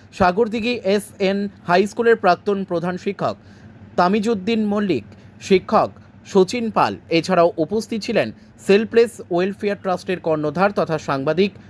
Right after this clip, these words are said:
আরিফ হোসেন, খবর মুর্শিদাবাদের কর্ণধার কুরবান শেখ, ডক্টর শফিকুল ইসলাম প্রমুখ। এদিনের কর্মসূচি নিয়ে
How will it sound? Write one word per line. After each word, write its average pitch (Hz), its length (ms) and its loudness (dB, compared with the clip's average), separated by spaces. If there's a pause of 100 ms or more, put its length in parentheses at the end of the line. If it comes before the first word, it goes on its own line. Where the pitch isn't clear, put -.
(120)
আরিফ 147 320 -2
হোসেন, 113 320 -4 (800)
খবর 190 320 2
মুর্শিদাবাদের 254 600 0
কর্ণধার 226 440 0
কুরবান 202 380 -2
শেখ, 214 280 0
ডক্টর 165 380 0
শফিকুল 202 480 -2
ইসলাম 196 300 -2 (100)
প্রমুখ। 123 320 -2 (520)
এদিনের 196 340 2
কর্মসূচি 208 640 0
নিয়ে 208 240 -2